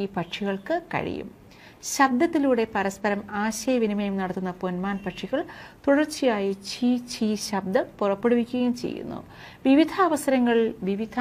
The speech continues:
ആവൃത്തിയിലും, അതായത് വിവിധ ഫ്രീക്വൻസിയിലും രീതിയിലുമുള്ള ശബ്ദം ഉണ്ടാക്കുന്നു. മീൻകൊത്തി വിഭാഗത്തിലെ പക്ഷികളെ പോലെ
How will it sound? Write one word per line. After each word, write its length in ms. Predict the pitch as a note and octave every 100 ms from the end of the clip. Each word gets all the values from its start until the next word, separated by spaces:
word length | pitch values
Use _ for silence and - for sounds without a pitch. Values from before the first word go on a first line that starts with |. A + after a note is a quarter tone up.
| A#3+
ആവൃത്തിയിലും, 680 | G#3 G3+ G#3 - A3+ G#3+ G3
അതായത് 200 | F#3+ G3+
വിവിധ 300 | A#3+ G#3 G3+
ഫ്രീക്വൻസിയിലും 840 | A3 A#3 A3+ A3 G#3+ - A3 A#3 F4+ - - -
രീതിയിലുമുള്ള 600 | A3 A3 A3 A3 G3+ F#3
ശബ്ദം 480 | F#3+ - F#3+ G3+ D#4 -
ഉണ്ടാക്കുന്നു. 680 | F3+ F3+ E3 - - - - - - - - - - - -
മീൻകൊത്തി 480 | D4 E4 D#4+ D#4+ D#4
വിഭാഗത്തിലെ 540 | C4+ B3+ B3+ B3 A#3+ A3+
പക്ഷികളെ 420 | G#3+ - G#3 G#3
പോലെ 360 | G3+ G#3 G#3+